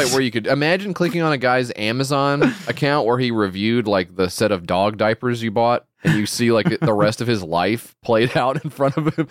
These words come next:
Speaker 1: Yeah.
Speaker 2: All the stuff that he's ever bought on Amazon. Holy shit, that's a nightmare. Um,
Speaker 1: You should be able to do that with these guys. You should be able to see where they live and stuff.
Speaker 2: it would really only benefit us. It's the only people on Earth that this would
Speaker 1: I'm
Speaker 2: benefit.
Speaker 1: saying.
Speaker 2: Yeah, but that doesn't mean we can't advocate for it.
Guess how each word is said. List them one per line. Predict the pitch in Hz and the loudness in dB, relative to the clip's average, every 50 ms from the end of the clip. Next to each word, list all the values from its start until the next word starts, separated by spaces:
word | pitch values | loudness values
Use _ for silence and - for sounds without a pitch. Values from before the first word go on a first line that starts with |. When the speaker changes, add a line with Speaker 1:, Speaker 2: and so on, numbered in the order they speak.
| - | -2
Speaker 1:
Yeah. | - 143 139 151 143 - | 0 2 2 2 2 2
Speaker 2:
All | - 135 139 147 156 | 2 4 4 4 4
the | 156 156 143 | 2 0 -2
stuff | 123 113 131 131 139 139 | -2 -2 0 0 0 0
that | 139 127 | 0 0
he's | 127 120 117 | 0 2 0
ever | 120 123 127 | 0 0 0
bought | 123 113 113 113 113 | 0 0 2 2 2
on | 110 107 | 2 0
Amazon. | 107 110 120 127 123 131 131 123 | 0 -2 -2 -2 -2 0 0 0
Holy | 113 143 135 98 78 | 0 0 0 0 -2
shit, | - - - 104 87 | -2 -2 -2 -2 -2
that's | 62 90 - | -2 -2 -4
a | 85 | -6
nightmare. | 73 69 76 82 78 76 76 76 78 - _ _ _ _ _ _ _ _ _ _ _ _ _ _ _ _ | -6 -4 -4 -4 -4 -4 -6 -8 -10 -12 _ _ _ _ _ _ _ _ _ _ _ _ _ _ _ _
Um, | 107 104 104 104 104 104 104 101 - _ | -2 0 0 0 0 0 -2 -6 -8 _
Speaker 1:
You | - | -4
should | - 160 143 | 0 2 2
be | 143 143 | 4 2
able | 143 139 135 123 | 2 2 0 -2
to | 117 | -2
do | 117 113 120 127 | 0 0 2 2
that | 120 92 82 | 2 0 -2
with | 87 87 | -4 -6
these | - - 90 - | -8 -10 -12 -10
guys. | - - - - - 101 - - | -6 -4 -4 -4 -4 -6 -10 -12
You | 104 | -12
should | 101 - 92 | -10 -6 -4
be | 90 | -2
able | 92 95 98 | 0 0 0
to | 92 | -2
see | - - 101 | -2 -2 -2
where | 98 90 90 | 0 0 0
they | 87 87 | 0 -2
live | 90 92 95 95 92 - | -2 -2 -2 -2 -2 -2
and | - 104 | -6 -10
stuff. | - _ - 98 110 - - | -12 _ -14 -14 -8 -4 -2
Speaker 2:
it | 160 | 0
would | 175 156 | 0 2
really | 165 220 285 285 185 151 - | 2 2 2 2 2 0 0
only | - 139 156 165 151 139 120 | 0 2 2 2 2 2 0
benefit | 101 120 117 110 - - 95 - - | 0 0 0 -2 -2 -2 -2 -2 0
us. | 87 76 65 - - - - - _ _ _ _ _ - | 0 0 -2 -4 -8 -12 -14 -16 _ _ _ _ _ -6
It's | 117 107 - | -6 -2 0
the | 123 123 - | 0 0 2
only | 131 127 131 131 120 | 2 0 0 0 -2
people | - 120 113 113 104 101 | -2 -4 -2 0 0 0
on | 95 - - | 0 0 0
Earth | 90 90 85 76 - | 0 0 0 0 -2
that | 85 78 - | -4 -4 -4
this | 85 76 - | -4 -2 -2
would | - 76 | -2 0
Speaker 1:
I'm | - | 0
Speaker 2:
benefit. | 73 67 - | 0 0 0
Speaker 1:
saying. | - 120 135 156 143 117 104 104 - - | 0 0 0 2 0 0 -4 -6 -8 -6
Speaker 2:
Yeah, | 80 71 64 69 85 - _ _ _ | -6 -4 -4 -6 -8 -12 _ _ _
but | - 87 | -4 -2
that | 87 107 | 0 0
doesn't | 107 101 92 82 | 0 -2 -4 -4
mean | 85 82 82 | -6 -4 -4
we | 80 78 | -6 -6
can't | - 87 78 76 57 | -6 -6 -6 -6 -4
advocate | 67 76 76 80 85 - - 65 - | -4 -4 -4 -4 -6 -4 -4 -6 -6
for | - - 71 73 76 | -6 -6 -6 -6 -6
it. | - | -6